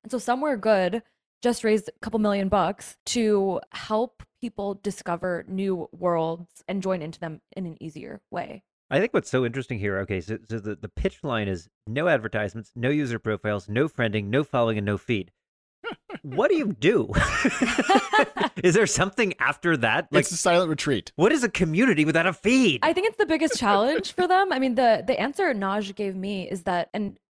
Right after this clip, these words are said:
Speaker 1: they're still kind of figuring out their beta, so I did not use the platform, I'll be clear. Once you enter a world within Somewhere Good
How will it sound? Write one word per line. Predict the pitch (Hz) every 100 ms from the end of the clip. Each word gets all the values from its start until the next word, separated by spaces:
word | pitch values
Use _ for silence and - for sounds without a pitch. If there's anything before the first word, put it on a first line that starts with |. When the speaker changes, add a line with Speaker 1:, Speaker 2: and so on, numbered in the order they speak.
| -
Speaker 1:
they're | 240 233
still | - 220 226 214
kind | 202 185
of |
figuring | 202 180 175
out | 160
their | 170
beta, | 165 165 160
so | -
I | 175
did | 175 - 196
not | 185 175
use | 165 165
the | 165
platform, | 156 - - 180
I'll | 165
be | 165
clear. | 165 170 170 208 - _ _ _ _
Once | 196 196 240 339 349
you | 359
enter | 202 214 - 226
a | 202 190
world | 180 190 190 185 180
within | 185 180 180
Somewhere | 180 185 170 160
Good | 160 185 151 170